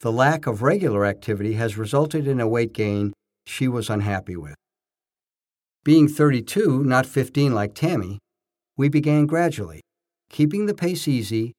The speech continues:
and the weights and cardio manageable, so she could adapt to the regimen. Being youthful and having a great attitude, which is very important, she responded very quickly and is delighted.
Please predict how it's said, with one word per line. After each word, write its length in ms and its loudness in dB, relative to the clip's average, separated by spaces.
and 160 -6
the 60 0
weights 380 0
and 200 -8
cardio 600 0
manageable, 520 -6
so 140 -4
she 220 0
could 160 -2
adapt 400 0
to 80 -4
the 100 -2
regimen. 460 -4
Being 260 6
youthful 540 -2
and 140 -2
having 340 0
a 60 0
great 300 -2
attitude, 680 -2
which 180 -4
is 120 -8
very 200 2
important, 540 -2
she 160 -4
responded 580 -2
very 300 0
quickly 480 0
and 120 -2
is 200 -2
delighted. 520 -2